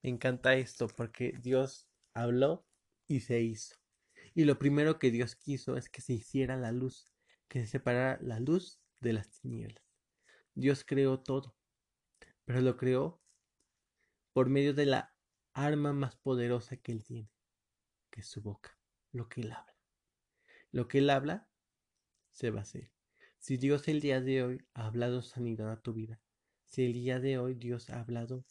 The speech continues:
restauración en tu familia, no dudes en que no va a suceder, porque lo que dijo,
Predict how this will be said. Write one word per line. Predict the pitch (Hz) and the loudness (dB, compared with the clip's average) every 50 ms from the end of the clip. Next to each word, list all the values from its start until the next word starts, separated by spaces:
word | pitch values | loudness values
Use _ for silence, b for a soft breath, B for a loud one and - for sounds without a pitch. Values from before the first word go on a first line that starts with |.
| _ _ _ _ _ _ _ _ _ _ _ _ - | _ _ _ _ _ _ _ _ _ _ _ _ -2
restauración | 131 123 107 - - 131 117 113 110 110 107 - 127 123 | -2 -2 -2 -2 0 2 2 2 2 0 -2 -4 -4 -4
en | 120 117 113 | -2 -4 -4
tu | - 113 | -6 -8
familia, | - 113 107 113 113 117 127 - 127 - _ _ _ _ - | -8 -6 -6 -6 -6 -6 -8 -8 -10 -12 _ _ _ _ -2
no | 127 120 123 123 127 123 | 0 2 2 2 2 4
dudes | 127 143 147 143 143 147 156 - _ _ _ _ _ _ _ _ _ _ _ _ _ _ _ - | 4 4 4 4 2 0 -2 -2 _ _ _ _ _ _ _ _ _ _ _ _ _ _ _ -6
en | 131 120 110 | -6 -6 -4
que | - 123 | -4 -4
no | 117 117 113 | -2 -2 -2
va | 110 110 | -2 -4
a | 104 - | -8 -10
suceder, | - - - - 101 101 101 104 - _ _ _ _ _ _ _ _ _ _ _ _ _ _ | -14 -18 -14 -12 -10 -10 -10 -12 -14 _ _ _ _ _ _ _ _ _ _ _ _ _ _
porque | - 117 113 107 - 120 | -8 -6 -6 -4 -4 -2
lo | 110 107 104 | -2 -2 -2
que | - - 107 | -4 -6 -8
dijo, | 107 113 - - - 156 | -8 -8 -12 -12 -16 -18